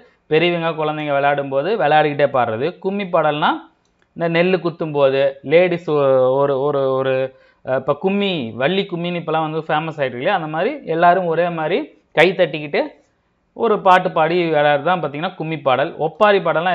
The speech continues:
யாராவது இற-, இறந்துட்டாங்க, ஒப்பாரி அப்படின்னா, "இவருக்கு ஒப்பாக யாருமே இல்லை" அப்படின்னு சொல்லி பாடுறதா ஒப்பாரி பாடல்.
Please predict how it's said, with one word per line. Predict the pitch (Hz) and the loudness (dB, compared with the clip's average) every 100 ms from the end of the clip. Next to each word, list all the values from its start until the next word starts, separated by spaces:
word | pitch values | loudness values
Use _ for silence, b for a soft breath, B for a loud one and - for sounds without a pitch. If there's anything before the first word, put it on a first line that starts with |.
| 151 | 2
யாராவது | 143 156 156 | 2 2 0
இற-, | 143 151 139 | -4 -6 -4
இறந்துட்டாங்க, | 151 175 165 143 127 113 139 | -4 -4 -2 -2 0 -2 -2
ஒப்பாரி | - - 190 180 175 | -4 4 4 6 2
அப்படின்னா, | 143 143 165 311 B B B 143 180 | 0 0 2 2 B B B -4 2
"இவருக்கு | 220 220 220 226 269 - 143 156 | 4 4 2 2 2 2 -2 -2
ஒப்பாக | - - 214 196 214 185 | -2 4 6 6 6 6
யாருமே | 151 170 175 180 165 | 6 4 0 -2 -2
இல்லை" | 147 156 147 123 | -2 -2 -2 -4
அப்படின்னு | 127 147 175 180 | -6 -6 -8 -4
சொல்லி | 156 175 165 147 | -2 -2 0 0
பாடுறதா | 131 131 196 151 | 0 0 0 0
ஒப்பாரி | 139 202 180 143 | 2 4 4 2
பாடல். | 117 92 | -6 -8